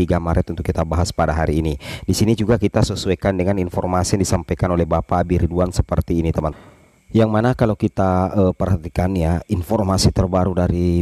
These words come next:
Bapak Abi Ridwan, jika usulan penetapan nip P tiga K dua ribu dua puluh tiga kami terima pada Februari dua ribu dua puluh empat, maka T M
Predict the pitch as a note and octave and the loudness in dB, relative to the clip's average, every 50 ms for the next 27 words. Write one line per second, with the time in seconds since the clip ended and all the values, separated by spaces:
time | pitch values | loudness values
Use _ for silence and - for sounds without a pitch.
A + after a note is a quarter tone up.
0 | E2 F2 F2+ F2+ - - F#2 F2+ E2 - - F2+ F#2 F2 F2 G2 F#2 F2+ F#2+ F2 | 0 0 -2 -2 -2 -2 -4 -4 -4 -4 -4 -4 -4 0 2 2 2 4 2 0
1 | D#2 F2 E2+ E2+ F#2+ G#2+ C3 C#3 C3 - - - - - - - - - - - | -2 -2 -2 0 0 0 -2 -4 -8 -10 -12 -14 -14 -18 -20 -18 -18 -18 -18 -16
2 | - F#2 G2+ G2 - A2 G#2+ F#2 G#2 F#2 - A2 A2 A2+ A2 - G#2 G2+ - - | -6 -2 0 2 4 4 2 2 0 -4 0 0 0 0 2 0 0 0 0 -2
3 | F2+ - G2 F#2+ F#2+ G2 - - G2+ F#2 - G2 E2+ F#2 E2+ - - F#2 F2 F#2 | -4 -2 -4 -2 -2 -2 -2 -2 -4 -2 -2 0 -2 -2 -2 0 -2 -2 0 2
4 | F2+ F2 F2 E2 F2+ F#2 E2+ - - F2+ - - A2+ G2 G2+ F2 - - F#2 F#2 | 0 0 0 0 -2 -4 -2 -2 -2 -2 0 0 2 2 2 0 2 0 -4 -4
5 | F2 - F#2 F2 F#2+ F2+ F2+ E2+ - F2+ F2+ F2 - - F#2 E2 E2 F#2+ F#2+ F#2 | -2 -2 0 0 2 0 0 -2 0 2 2 2 2 2 0 0 0 0 0 2
6 | E2+ F#2 E2+ F2+ F2 E2+ E2+ E2+ F2 E2 - G2 G2+ G2+ - - F2 E2 - _ | 2 2 0 0 0 -2 -2 -2 -4 -6 -2 -2 -2 -2 -2 -2 -2 -2 -2 _
7 | - - - G#2+ - - - - F#2+ F#2 - - A2 G#2 - _ - G#2 F#2 F#2 | -14 -14 -12 -12 -12 -12 -4 -2 0 0 0 0 0 0 0 _ -2 0 0 0
8 | F2+ | -2